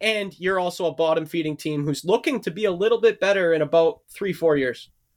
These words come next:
And now you can add that kid at nine fifty per for three years. What's so wrong with that?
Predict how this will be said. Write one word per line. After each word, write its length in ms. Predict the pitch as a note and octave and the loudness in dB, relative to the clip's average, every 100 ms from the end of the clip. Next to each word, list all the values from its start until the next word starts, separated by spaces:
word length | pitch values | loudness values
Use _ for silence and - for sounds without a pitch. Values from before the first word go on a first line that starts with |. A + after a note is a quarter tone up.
| _ _ _ - | _ _ _ -12
And 100 | D3 | -4
now 120 | D#3+ | -2
you 140 | F3+ F3+ | -2 -2
can 120 | F3+ | -4
add 200 | D#3+ D3 | -4 -2
that 260 | E3 E3+ | -4 -4
kid 200 | - D#3 | -8 -8
at 100 | C#3+ | -6
nine 220 | D3 C#3+ C3+ | -6 -6 -4
fifty 340 | D3+ C#3+ C#3+ | -4 -2 -4
per 200 | C#3+ C#3+ | 0 -2
for 140 | C#3 | -2
three 220 | B2+ B2 A#2+ | -6 -6 -6
years. 300 | - - - _ _ _ _ _ _ _ - - _ _ _ _ _ _ _ _ - | -8 -14 -20 _ _ _ _ _ _ _ -20 -20 _ _ _ _ _ _ _ _ -2
What's 220 | G#3+ D4 | 0 0
so 320 | - E4 C#4+ | -4 -4 -4
wrong 360 | G3+ G3 A#3 A3+ | -2 2 2 0
with 160 | F#3 - | -6 -4
that? 340 | F3+ F#3 | -2 -2